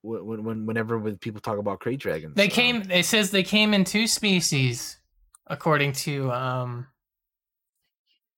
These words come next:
Speaker 2: well, it's Wikipedia,
Speaker 1: Ah.
Speaker 2: but, but, but they, I think they have a source. There's, like, a gre-, there's a greater version and a canyon version.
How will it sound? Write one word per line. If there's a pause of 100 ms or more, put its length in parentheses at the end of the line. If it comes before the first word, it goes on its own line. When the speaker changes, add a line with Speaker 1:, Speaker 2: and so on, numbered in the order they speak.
(260)
Speaker 2:
well,
it's
Wikipedia,
Speaker 1:
Ah.
Speaker 2:
but,
but,
but
they,
I
think
they
have
a
source. (120)
There's,
like,
a
gre-, (180)
there's
a
greater
version
and
a
canyon
version.